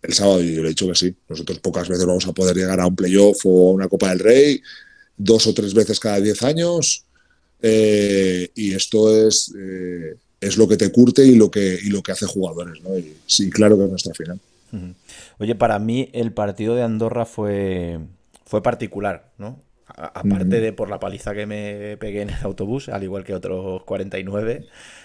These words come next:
Speaker 2: que
Speaker 1: Ujú.
Speaker 2: fuimos para allá, pero yo también conservo, eh, amistad con,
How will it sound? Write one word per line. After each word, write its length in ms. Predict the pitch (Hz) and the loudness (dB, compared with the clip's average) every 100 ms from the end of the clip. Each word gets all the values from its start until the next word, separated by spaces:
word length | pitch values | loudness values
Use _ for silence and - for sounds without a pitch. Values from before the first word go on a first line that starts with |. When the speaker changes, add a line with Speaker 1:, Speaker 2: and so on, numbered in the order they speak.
| - | -2
Speaker 2:
que 140 | 107 | 0
Speaker 1:
Ujú. 20 | |
Speaker 2:
fuimos 260 | 101 101 104 | 4 2 2
para 160 | 113 | -2
allá, 240 | 107 113 147 _ _ _ _ _ _ _ - | -2 -4 -8 _ _ _ _ _ _ _ -4
pero 1200 | 113 107 104 104 101 101 98 98 95 92 90 90 85 90 | 0 2 2 0 0 -2 -2 -4 -6 -6 -8 -8 -10 -14
yo 420 | - - - 92 | -18 -16 -10 -4
también 240 | 104 110 120 | 0 0 0
conservo, 600 | 120 117 113 123 131 - | -2 -4 -4 -4 -4 -8
eh, 600 | 127 95 92 90 87 85 | -12 -10 -10 -10 -10 -14
amistad 400 | - 98 92 107 | -12 -10 -10 -10
con, 640 | 98 113 104 98 92 87 95 | -8 -6 -4 -6 -8 -14 -18